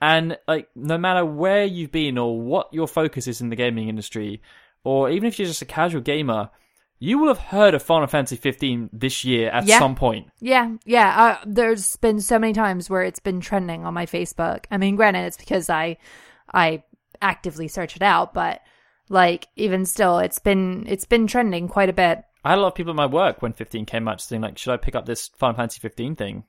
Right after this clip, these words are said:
Speaker 2: You're like, "No." <laughs>
Speaker 1: No,
Speaker 2: I'm
Speaker 1: stay
Speaker 2: kidding.
Speaker 1: away, stay away, guys.
Speaker 2: Stay away from the summoner. No, I'm kidding.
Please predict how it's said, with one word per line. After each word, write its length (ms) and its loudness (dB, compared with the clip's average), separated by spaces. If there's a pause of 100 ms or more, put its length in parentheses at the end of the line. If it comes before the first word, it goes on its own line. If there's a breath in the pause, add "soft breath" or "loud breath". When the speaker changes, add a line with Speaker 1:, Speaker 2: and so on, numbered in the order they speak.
(360)
Speaker 2:
You're 160 -4
like, 120 -4
"No." 460 6
<laughs> 80 -6
Speaker 1:
No, 80 0
Speaker 2:
I'm 360 4
Speaker 1:
stay 160 4
Speaker 2:
kidding. 120 8
Speaker 1:
away, 320 8
stay 260 2
away, 240 4
guys. 300 4
Speaker 2:
Stay 220 8
away 240 8
from 180 -4
the 100 0
summoner. 480 4
No, 140 -4
I'm 240 -10
kidding. 280 -8